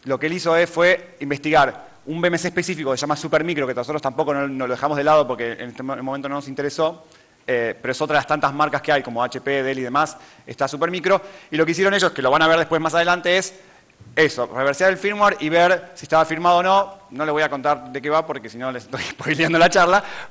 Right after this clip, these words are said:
pero, eh, tuvieron éxito. En, eh, cuestión que nosotros dijimos, "Bueno, no vamos a hacer eso, sino vamos a encontrar otra forma". Y la forma que encontramos es,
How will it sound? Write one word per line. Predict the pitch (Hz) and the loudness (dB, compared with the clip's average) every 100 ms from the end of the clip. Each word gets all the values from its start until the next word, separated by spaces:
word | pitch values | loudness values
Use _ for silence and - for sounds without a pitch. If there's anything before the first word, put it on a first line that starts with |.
| - | 2
pero, | 196 196 190 196 196 - - | 6 8 8 6 4 -8 -6
eh, | - 151 143 135 131 127 120 - - - _ _ _ | 2 4 6 6 4 2 0 -6 -20 -20 _ _ _
tuvieron | - 131 117 | -10 -6 -6
éxito. | 110 98 90 _ - | -8 -12 -16 _ -16
En, | 113 110 87 _ - | -16 -16 -18 _ -10
eh, | 117 107 98 95 87 _ _ _ _ _ | -6 -4 -4 -8 -10 _ _ _ _ _
cuestión | 160 220 | -2 0
que | 214 | 2
nosotros | 214 | 2
dijimos, | 190 185 | 2 2
"Bueno, | 175 156 | 4 4
no | 185 | 4
vamos | 214 196 | 2 2
a | |
hacer | 175 185 | -2 -2
eso, | 180 196 196 - | 0 0 0 -6
sino | 151 175 | -2 0
vamos | 175 | 0
a | |
encontrar | 170 165 170 | 0 2 4
otra | 165 | 2
forma". | 147 127 120 101 - - - - | 0 -2 -4 -8 -12 -20 -20 -2
Y | |
la | 170 185 | 0 4
forma | 269 | 4
que | 233 | 4
encontramos | 208 226 233 196 | 4 4 2 2
es, | 196 | -2